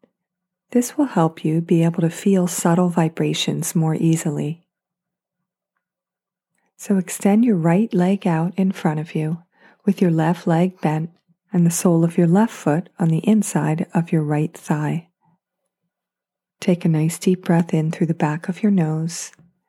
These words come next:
and as you exhale, begin to very slowly move down towards your extended right leg.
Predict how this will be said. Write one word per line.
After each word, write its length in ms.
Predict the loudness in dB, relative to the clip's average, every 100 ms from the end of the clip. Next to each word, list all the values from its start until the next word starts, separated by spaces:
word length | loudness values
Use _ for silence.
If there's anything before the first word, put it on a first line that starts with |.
| _ _ _
and 120 | 2
as 240 | 4 2 2
you 140 | 0
exhale, 720 | 0 -4 -8 -8 -6 -6 -10 _ _ -4
begin 400 | -2 2 2 2
to 440 | 0 -2 -2 -6 -6
very 440 | 0 2 4 2
slowly 640 | 0 0 0 0 -4 -4 -8 -6 0
move 320 | 2 2 0
down 400 | 0 0 -2 -6
towards 540 | -4 -2 0 -4 -4
your 140 | -4 -4
extended 720 | -8 -4 0 2 2 0 0
right 320 | 0 0 -2
leg. 400 | -4 -4 -6 -10